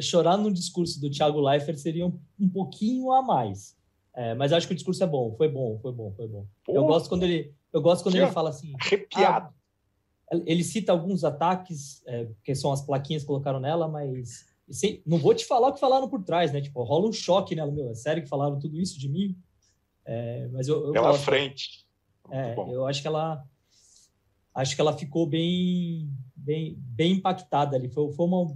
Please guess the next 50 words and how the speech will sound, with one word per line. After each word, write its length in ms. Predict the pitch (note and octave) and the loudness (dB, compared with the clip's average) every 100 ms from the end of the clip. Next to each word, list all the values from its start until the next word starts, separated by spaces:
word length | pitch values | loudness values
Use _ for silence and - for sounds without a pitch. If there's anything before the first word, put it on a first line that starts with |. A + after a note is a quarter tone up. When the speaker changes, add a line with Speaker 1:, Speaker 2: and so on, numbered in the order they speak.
| - | -8
Speaker 1:
foi 100 | - | -4
um 40 | F3+ | -2
bom 140 | F#3 | 0
discurso. 420 | F3+ - C3 - | -2 -4 -8 -8
O 40 | - | -6
Thiago 200 | C#3 C#3 | -2 0
Leifert 280 | C#3+ C#3+ D3 | 0 0 -2
acertou. 360 | D#3+ C#3+ B2+ | -4 -4 -6
Camila 440 | - D#3 D#3 G3 A3 | -2 -2 0 2 2
De 140 | F3 | 2
Luca, 260 | E3 F#3 G3 | 0 -2 -6
com 260 | - F#3 | -4 -4
certeza, 720 | G3 A3+ F#3 - D#3 D#3 F3+ F3+ _ _ | -2 -4 -4 -6 -6 -4 -6 -8 _ _
elogiaria 640 | D3 D3+ D3 D3+ C#3 D3 | 2 2 2 0 2 0
o 60 | C#3+ | -2
discurso 400 | C#3 D3 C#3 C#3 | -4 -8 -8 -10
de 80 | - | -8
Thiago 220 | C3 C3 | -8 -4
Leifert. 280 | A#2+ A2 - | -6 -6 -8
Faz 160 | A#2+ | -10
tempo 180 | A2 C#3+ | -4 -4
que 60 | C#3+ | -2
ela 100 | B2+ | -4
não 100 | A#2+ | -4
faz 240 | B2 A#2 | -8 -8
isso, 200 | B2+ - | -10 -12
ela 120 | A#2+ A#2 | -10 -6
deve 160 | A#2 | -8
estar 160 | - A#2 | -6 -10
com 120 | C#3 | -10
saudade 340 | C3 A#2 A2+ | -12 -8 -8
de 60 | A2+ | -8
elogiar, 280 | A2+ A2+ A#2 | -10 -8 -8
mas 160 | B2+ | -8
foi 100 | C#3+ | -6
muito 180 | C#3 C#3+ | -6 -6
bom 140 | C3 A#2+ | -8 -10
mesmo. 260 | G#2+ G#2 _ _ _ _ _ | -10 -14 _ _ _ _ _
Speaker 2:
O, 60 | A#2+ | -6
o 340 | A2+ G#2+ G#2+ | -4 -2 2
Leandro 320 | G#2 G#2 A2+ | 4 4 4
é 40 | G#2+ | 2
muito 300 | G#2 B2+ B2+ | 2 -2 -2
hater, 480 | F2+ G2+ F#2+ F#2 G2 | 0 -2 -2 -8 -6
né, 120 | G2+ | -2
Aline? 260 | F#2+ F2 - _ _ _ | -4 -4 -16 _ _ _
Ô, 60 | C3+ | 4
ô, 500 | - C3 B2 - B2 | 4 4 4 4 4
ô, 40 | |
Aline, 540 | B2 C#3 F#3+ D3+ A#2 | 4 4 4 2 -2